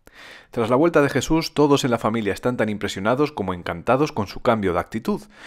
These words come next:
No pueden creer que sea tan amable, incluso con Digna, que muestra también predisposición a llevarse bien con él. María, por su parte, está contenta tras la buena sintonía que se ha fraguado entre ella y Julia,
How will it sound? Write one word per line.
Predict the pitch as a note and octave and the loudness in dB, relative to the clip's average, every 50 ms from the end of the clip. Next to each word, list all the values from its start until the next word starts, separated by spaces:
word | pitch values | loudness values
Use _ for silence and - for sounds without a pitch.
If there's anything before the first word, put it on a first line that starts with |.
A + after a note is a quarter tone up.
| - - - | -20 -16 -8
No | - C#3 D#3 E3 | -2 0 0 2
pueden | D#3+ D#3 D#3 C#3+ C#3 B2 | 4 4 4 4 4 2
creer | A2+ G#2+ G#2 A#2 - | 0 0 0 0 -2
que | - A2 | -4 -6
sea | - - A2 - | -4 -4 -2 -2
tan | - A2 | -2 -2
amable, | F#2 E2 E2+ G#2 A2+ G2 F#2+ F#2+ | -2 2 4 4 4 4 2 -2
incluso | A2+ G#2+ - G#2+ G2 - B2 - | -2 -4 -6 -6 -4 -4 -4 -4
con | - F2+ E2+ F2 | -4 -6 -4 -4
Digna, | - - - - - - - _ | -6 -8 -8 -12 -16 -18 -18 _
que | - G2+ | -12 -8
muestra | G2+ G#2 G#2 - C#3 B2 | -8 -6 -4 -2 -2 0
también | - A#2+ A2+ B2+ C#3 C#3 | 0 0 0 0 -2 0
predisposición | - A2+ G2+ F#2+ - - G2+ G2+ G2 - A#2 B2 | 0 0 0 0 -4 -6 -6 -6 -6 -4 -2 -2
a | C#3 A#2+ | 0 0
llevarse | G#2 F#2+ F2 A2 A#2 - - E2+ | 0 2 2 2 2 2 -2 -4
bien | F2 F#2+ F2+ F2+ | -6 -6 -6 -2
con | - G2+ C3+ | -2 0 0
él. | D3+ B2+ E2+ - - _ - - - - - - - | 0 -2 -4 -8 -12 _ -20 -20 -20 -20 -20 -18 -2
María, | - B2 C#3+ D#3 D#3+ D3+ | 0 2 4 4 4 4
por | - D3 | 2 0
su | - D3+ C3 | 0 0 2
parte, | C3+ B2+ A#2 - D3+ | 2 2 2 0 -2
está | D3 - - A#2 | -4 0 -2 -2
contenta | A2 B2+ A#2 G#2 - A#2 G#2+ G2 - G2 G#2+ | -2 -2 -4 -2 -2 -2 -2 0 0 -2 0
tras | - A2 G2 F#2 | 0 -2 -2 0
la | F#2 | 0
buena | F2+ F#2+ G2+ A2 | 0 0 -2 -2
sintonía | - - A#2+ G#2 A2 G2+ G#2 G#2+ A2+ | -2 -2 -2 -2 -2 -2 -2 -4 -4
que | - G#2+ | -4 -4
se | - G#2 | -4 -4
ha | F#2 | -4
fraguado | - - G#2+ G#2 G2+ A2+ A2+ A2 G#2+ A2 | 0 2 2 4 6 4 4 4 2 -2
entre | A#2 A2 - F#2 | -4 -4 -4 -4
ella | F2+ F#2+ G2+ | -2 -2 -2
y | G2 | -4
Julia, | - - D3+ D#3 - - - - | 0 2 2 2 2 0 -6 -12